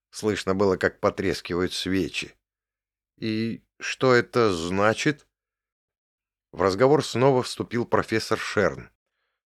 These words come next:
Последние в несколько лет переход между мирами сужается. Мы надеемся, что ты и есть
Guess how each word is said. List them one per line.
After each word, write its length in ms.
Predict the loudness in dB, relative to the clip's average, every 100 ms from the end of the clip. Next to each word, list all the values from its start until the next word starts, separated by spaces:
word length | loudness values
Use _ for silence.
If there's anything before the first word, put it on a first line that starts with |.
| _ -2
Последние 480 | -2 0 2 2 2
в 100 | 2
несколько 540 | 2 0 0 0 2
лет 340 | 4 2 0
переход 480 | -2 -2 2 2 2
между 360 | 0 0 0 -2
мирами 640 | 2 4 4 4 0 -2
сужается. 960 | -6 -4 -2 4 4 2 -2 -14 -16 -18 _ _ _ _ _ -10
Мы 320 | 0 6 6
надеемся, 760 | 8 6 6 6 6 4 0 -2
что 300 | -2 2 2
ты 500 | 2 2 2 0 -6 _ _ -6
и 100 | 0
есть 680 | 0 2 6 6 4 -8